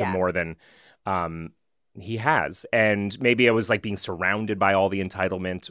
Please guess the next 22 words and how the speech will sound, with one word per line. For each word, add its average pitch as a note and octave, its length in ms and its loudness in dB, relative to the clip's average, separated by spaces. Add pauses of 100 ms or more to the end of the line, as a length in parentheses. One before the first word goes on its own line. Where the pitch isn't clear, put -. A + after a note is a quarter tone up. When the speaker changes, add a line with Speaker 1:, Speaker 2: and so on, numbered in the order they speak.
Speaker 2:
or E2+ 380 -4 (420)
whatever C3+ 260 6
it B2 60 6
was. F#2+ 200 4
But A2 200 0
I, G#2+ 420 4 (1200)
it - 40 -14
was, A2 120 -2
like, C#3 220 4
it D#3+ 40 0
was C3+ 120 2
a B2+ 80 2
small C3 560 8
thing. B2 280 2
And A2+ 100 0
kids A#3 200 0
were A3+ 120 2
constantly C3 640 -2
getting, G2+ 260 0
like, F#2 180 0
caught, F2+ 400 0
like, - 400 -8